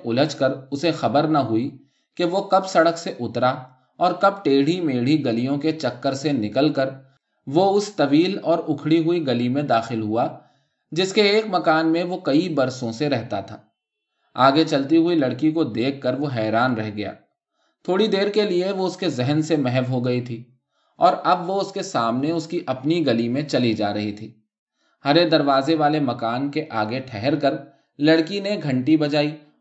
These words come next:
اور چند لمحوں کے بعد وہ دروازہ کھلنے پر اندر چلی گئی۔ عقیل بیگ نے یہ سوچ کر ٹھنڈا سانس بھرا کہ لڑکی نے جاتے ہوئے اسے ایک نظر دیکھنا بھی گوارا نہیں کیا۔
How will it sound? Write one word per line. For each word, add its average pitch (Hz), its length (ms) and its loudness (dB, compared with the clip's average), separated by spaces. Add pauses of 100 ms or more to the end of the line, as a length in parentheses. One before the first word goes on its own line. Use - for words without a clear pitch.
اور 180 220 -4
چند 214 260 0
لمحوں 170 400 2
کے 185 120 -4
بعد 131 340 2 (140)
وہ 156 80 2
دروازہ 117 500 -2 (160)
کھلنے 113 300 -2
پر 120 320 -2
اندر 120 300 -2
چلی 110 340 -2
گئی۔ - 260 -12 (840)
عقیل 208 320 2
بیگ 220 220 2
نے 233 100 -2
یہ 240 120 2
سوچ 202 340 -4
کر 220 140 0
ٹھنڈا 156 420 0
سانس 139 340 0
بھرا 127 320 0
کہ 151 140 -2
لڑکی 117 380 -2
نے 160 160 2
جاتے 113 400 -2
ہوئے 127 320 0
اسے 143 220 -2
ایک 151 360 0
نظر 131 300 -2
دیکھنا 117 440 -4
بھی 135 240 0
گوارا 107 360 0
نہیں 120 320 -4
کیا۔ 101 200 -6